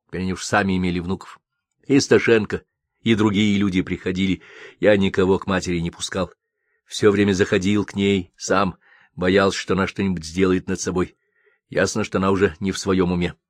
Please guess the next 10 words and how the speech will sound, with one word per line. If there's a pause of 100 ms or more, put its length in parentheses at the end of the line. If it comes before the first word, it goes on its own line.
(880)
Пришли
Дина
и
Саша
из
школы,
потом
Генрих
с
работы.